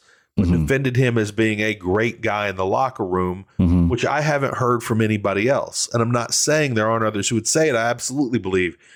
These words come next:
Speaker 1: there are others who would say it. But they are very bold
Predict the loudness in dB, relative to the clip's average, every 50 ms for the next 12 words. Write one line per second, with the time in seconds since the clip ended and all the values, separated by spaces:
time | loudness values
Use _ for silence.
0 | _ _ _ 0 2 2 4 2 2 2 2 0 0 0 0 0 0 0 0 0
1 | -2 -2 -6 -8 _ _ _ _ _ _ _ _ _ _ _ _ -2 -2 0 0
2 | 0 0 2 2 2 0 -2 -2 -2 0 0 2 2 2 2 2 2 2 0 2
3 | 0 0 -2 -4 -10 _ _ _ _ _ _ _ _ _ -6 -2 0 0 2 2
4 | 4 4 4 4 4 2 0 -2 -4 -10 -16 -20